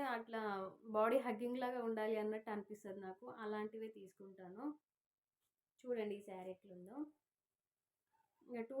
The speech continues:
టైమ్స్ అయితే కట్టుకున్నాను. లాస్ట్ ఇయర్ శివరాత్రికి and మా అన్న వాళ్ళ పాప ఫంక్షన్కి అయితే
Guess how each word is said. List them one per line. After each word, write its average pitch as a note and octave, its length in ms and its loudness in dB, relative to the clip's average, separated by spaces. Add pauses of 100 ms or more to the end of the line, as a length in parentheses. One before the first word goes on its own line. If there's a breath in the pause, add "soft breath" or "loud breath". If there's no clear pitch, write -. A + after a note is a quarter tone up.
టైమ్స్ C#4 280 2
అయితే B3+ 200 -2
కట్టుకున్నాను. A3+ 500 -2 (120)
లాస్ట్ A3+ 260 -2
ఇయర్ A#3+ 160 -4
శివరాత్రికి A3 640 -4 (180)
and A#3 140 -8 (120)
మా G#3+ 80 2 (140)
అన్న G#3 200 0
వాళ్ళ A3 160 2 (120)
పాప G3+ 180 -2 (580 loud breath)
ఫంక్షన్కి A3 500 -2
అయితే G#3 140 -8